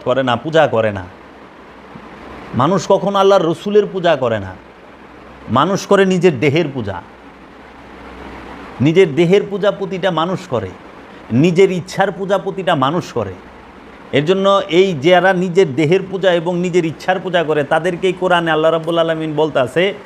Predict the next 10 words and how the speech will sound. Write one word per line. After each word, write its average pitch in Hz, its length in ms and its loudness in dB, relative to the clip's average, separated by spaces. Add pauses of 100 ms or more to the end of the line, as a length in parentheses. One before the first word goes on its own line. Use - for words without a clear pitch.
(240)
যে 151 320 4
এরা 156 360 4 (100)
শয়তানের 175 440 2
ইবাদত 127 340 0 (100)
করে, 98 180 -10 (1200)
এরা 147 200 2
রবের 160 320 4
দাসত্ব 185 680 0 (420)
করে 131 240 2
না। 101 120 -4